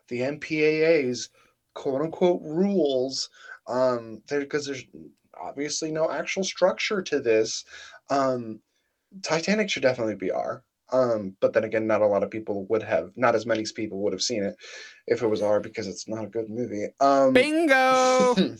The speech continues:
Speaker 1: <laughs>
Speaker 2: I think also you gotta think that P G thirteen is much more commercial. More people can see it.
Speaker 1: It is.
Speaker 2: Um,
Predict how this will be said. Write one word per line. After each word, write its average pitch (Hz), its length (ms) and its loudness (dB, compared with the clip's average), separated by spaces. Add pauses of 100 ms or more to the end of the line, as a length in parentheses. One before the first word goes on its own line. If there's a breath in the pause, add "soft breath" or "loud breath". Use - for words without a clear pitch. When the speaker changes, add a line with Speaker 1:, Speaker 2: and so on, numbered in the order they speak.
(140)
Speaker 1:
<laughs> - 280 -16
Speaker 2:
I 175 120 4
think 196 260 2
also 196 340 4
you 165 180 2
gotta 156 180 4
think 156 240 0
that - 240 2
P 190 140 -4
G 175 160 -4
thirteen 151 500 0
is 113 120 0
much 139 260 0
more 113 180 0 (180)
commercial. 110 920 0 (140)
More 139 200 4
people 139 220 0
can 131 140 0
see 127 260 4
it. - 160 0 (280 loud breath)
Speaker 1:
It 143 200 0
is. 127 240 2
Speaker 2:
Um, 113 300 6